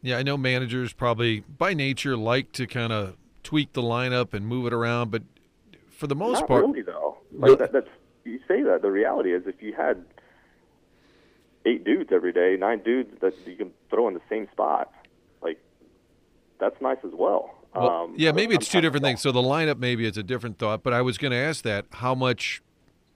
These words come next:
Speaker 1: does it take off your plate if you know every day, "Okay, Newt's gonna be in left, Edmonds in center, Walker's in right, I got my shortstop, I got first and third covered, I got my catcher," and, like, other than maybe the Gorman, Donovan, second base rotation, whatever that looks like,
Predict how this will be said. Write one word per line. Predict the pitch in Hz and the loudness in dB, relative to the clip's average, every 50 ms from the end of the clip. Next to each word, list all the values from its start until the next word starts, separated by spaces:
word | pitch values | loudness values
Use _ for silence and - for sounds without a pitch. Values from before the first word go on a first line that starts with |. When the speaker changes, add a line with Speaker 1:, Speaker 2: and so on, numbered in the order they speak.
| _ _ | _ _
Speaker 1:
does | - 127 120 110 | -6 -6 -4 -4
it | 120 92 | -6 -6
take | - 139 131 123 | -2 -2 -2 0
off | 120 127 131 120 - | 2 0 0 0 0
your | 127 110 | -4 -6
plate | - - 165 151 143 127 | -4 -2 0 0 0 0
if | 123 113 104 - 120 | -2 -6 -6 -6 -6
you | 135 160 190 | -4 -4 -2
know | 185 170 151 135 | 0 0 0 2
every | 131 131 131 170 175 | 0 0 0 -2 -4
day, | 147 165 165 165 147 113 104 107 - - - _ _ _ _ - | -2 -2 0 0 0 0 0 -2 -6 -10 -20 _ _ _ _ -6
"Okay, | 135 127 - 131 113 101 | -4 -2 0 0 0 0
Newt's | 101 107 123 135 151 - | 0 0 0 -2 -2 -4
gonna | - 165 156 151 | -6 -6 -6 -6
be | 139 143 143 139 | -4 -4 -4 -4
in | 131 120 | -4 -4
left, | 113 113 110 113 110 104 - _ _ _ _ _ _ _ _ - | -2 -2 -2 -2 -2 -4 -6 _ _ _ _ _ _ _ _ -8
Edmonds | - 120 135 139 151 151 143 120 | -4 -2 -2 0 0 -2 -2 -2
in | 131 139 | -6 -6
center, | 123 - - 127 120 117 117 113 - - - | -6 -4 -4 -4 -2 -2 -2 -4 -4 -8 -10
Walker's | 101 101 120 123 131 135 - 143 135 117 113 | -4 -2 0 0 0 0 0 -2 -2 0 -2
in | 123 117 113 | -2 -2 0
right, | 110 110 110 113 117 - _ _ _ _ _ _ - | 0 2 2 2 0 -2 _ _ _ _ _ _ -12
I | - 104 | -8 -2
got | 101 135 143 147 | -2 -2 0 0
my | 143 135 | -2 -2
shortstop, | 123 - - 120 110 104 - - - 95 80 | -2 -2 -4 -4 -4 -4 -6 -6 -8 -4 -4
I | 117 | -2
got | 120 135 131 120 | -2 -2 -4 -4
first | - - 135 135 120 - | -4 -4 -2 -2 -2 -4
and | - 117 101 - | -6 -8 -6 -4
third | 120 113 107 92 - | -4 -4 -4 -4 -4
covered, | 107 95 92 104 | -4 -4 -2 -2
I | 98 | -2
got | 123 131 131 | -2 -2 0
my | 135 123 113 | -2 -4 -4
catcher," | - - 117 104 101 - 107 98 95 | -4 -4 -4 -4 -4 -6 -8 -10 -10
and, | - 113 110 | -10 -8 -6
like, | 110 110 110 - - | -4 -4 -4 -4 -4
other | - 160 160 160 147 | -4 -4 -2 -2 -2
than | 135 127 123 | -2 -2 -2
maybe | 127 131 135 123 131 | -4 -4 -2 -2 -4
the | 113 110 | -4 -4
Gorman, | 98 104 120 123 127 127 127 127 123 120 120 | -6 -4 -4 -4 -4 -4 -4 -6 -6 -6 -4
Donovan, | 107 113 110 117 117 120 113 120 117 113 107 | -4 -2 -2 -2 -2 -2 -4 -4 -6 -8 -8
second | - 131 120 107 113 113 101 | -6 -6 -6 -6 -6 -10 -6
base | 107 107 110 98 - - | -4 -4 -4 -4 -6 -8
rotation, | 110 101 92 - 127 127 127 117 - 120 117 110 107 | -8 -10 -8 -8 -10 -10 -8 -10 -10 -10 -10 -10 -8
whatever | 107 107 110 101 | -6 -8 -6 -6
that | 107 107 101 - - | -6 -8 -8 -8 -10
looks | 123 - - - - | -12 -10 -10 -8 -6
like, | 127 117 107 98 | -4 -4 -4 -4